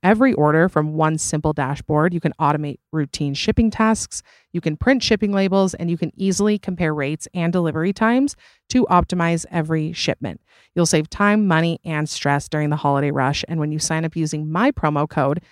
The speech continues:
you'll even get two months to try it free. Over one hundred and thirty thousand companies have grown their e-commerce businesses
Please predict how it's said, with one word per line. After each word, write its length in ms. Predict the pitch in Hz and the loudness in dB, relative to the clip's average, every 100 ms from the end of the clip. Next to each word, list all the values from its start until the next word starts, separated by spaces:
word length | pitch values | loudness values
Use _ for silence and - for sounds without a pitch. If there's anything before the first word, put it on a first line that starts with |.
| _ - | _ 0
you'll 120 | 190 | 0
even 240 | 196 190 208 | 2 0 0
get 200 | 160 - | -2 -4
two 340 | - 190 196 196 | -4 0 0 0
months 380 | 165 151 - | -2 -4 -6
to 120 | - 151 | -10 -8
try 220 | - 139 | -4 -4
it 140 | 135 | -4
free. 320 | - - - - - _ - | -8 -10 -12 -18 -20 _ 0
Over 220 | 180 165 | 2 2
one 240 | 160 170 202 | 2 2 4
hundred 340 | 190 175 165 | 2 2 0
and 240 | - 151 | 0 -6
thirty 300 | 147 151 156 165 | -2 0 0 -2
thousand 360 | - 139 147 151 | 0 2 0 -2
companies 460 | - 139 147 139 - | -2 -2 0 -2 -2
have 140 | 147 | -4
grown 260 | - 143 160 | 0 2 2
their 160 | 147 | 0
e-commerce 520 | - 160 - 165 175 175 | -2 -8 -2 0 0 -2
businesses 640 | 147 143 143 - 147 139 | -2 -2 -2 -4 -4 -6